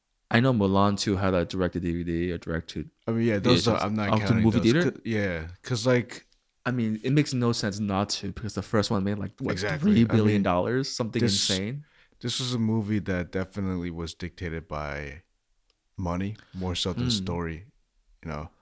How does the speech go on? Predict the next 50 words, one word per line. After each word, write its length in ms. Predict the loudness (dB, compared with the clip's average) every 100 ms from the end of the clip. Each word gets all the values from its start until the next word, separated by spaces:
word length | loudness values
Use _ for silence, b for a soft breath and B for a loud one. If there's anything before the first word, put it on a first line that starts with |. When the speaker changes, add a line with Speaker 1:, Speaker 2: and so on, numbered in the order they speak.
| b b b b b
Speaker 1:
I 60 | -6
guess 180 | -6 -4
there 200 | -2 -2
is, 120 | -4 _ -20
I 40 | _ -20
don't 160 | -20 -14
think 120 | -6
there 120 | -6
is 180 | -4 -6
a 40 |
princess 540 | -8 -8 -8 -6 -8 -6
movie 240 | -6 -6
with 160 | -8 -6
a, 80 | -8
like, 260 | -8 _
direct 340 | -8 -6 -6 -6
sequel 600 | -6 -6 -6 -6 -6 -6
in 180 | -6 -6
theaters. 540 | -4 -4 -4 -10 -14 -14
That's 180 | -12 -10
not. 440 | -8 -8 -10 -14 _ _ _ _ -6
Speaker 2:
Yeah, 240 | -4 -4
I 80 | -8
can't 280 | -6 -8 -6
think 160 | -10 -10
of, 160 | -8
like, 260 | -10 -10 -12
Aladdin. 640 | -8 -4 -2 -2 -4 -6 -6
It's 180 | -10 -10
not 120 | -8
like 160 | -8
there's 200 | -10 -12
Aladdin 440 | -10 -8 -10 -10 -14
two 240 | -12 -10
in 120 | -10
theaters. 600 | -10 -12 -10 -10 -10 -16 _ -8
Speaker 1:
No, 140 | -4
it's 100 | -2
Speaker 2:
Um, 40 | 2
Speaker 1:
all 140 | 2
V 260 | 2 -2 -2
H 180 | -2 -4
S 220 | -4 -4
or 20 |
Speaker 2:
yeah. 40 | -4
Speaker 1:
D 120 | -6
V 120 | -6
D. 300 | -8 -10 -12 _ _ _ _ _ _ _ _ _ _ _ -14
Speaker 2:
Um, 460 | -10 -8 -8 -8
Speaker 1:
Wow. 420 | -6 -6 -8 -10